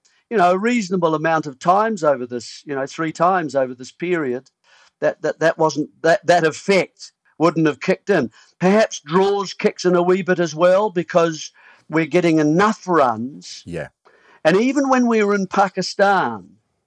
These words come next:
Speaker 1: um, I had a look at the Pakistan tour and, you know, the score is, scores in the first innings. You know, we, we batted at Lahore and pla-, batted really badly and got one fifty-seven,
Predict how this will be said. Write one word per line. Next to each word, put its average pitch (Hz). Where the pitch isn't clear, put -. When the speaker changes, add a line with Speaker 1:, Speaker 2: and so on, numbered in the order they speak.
Speaker 1:
um, 156
I 170
had 208
a 226
look 196
at 175
the 151
Pakistan 160
tour 156
and, 170
you 185
know, 180
the 170
score 220
is, 185
scores 226
in 202
the 185
first 190
innings. 147
You 165
know, 170
we, 180
we 180
batted 165
at 151
Lahore 160
and 139
pla-, 151
batted 147
really 190
badly 156
and 127
got 139
one 147
fifty-seven, 131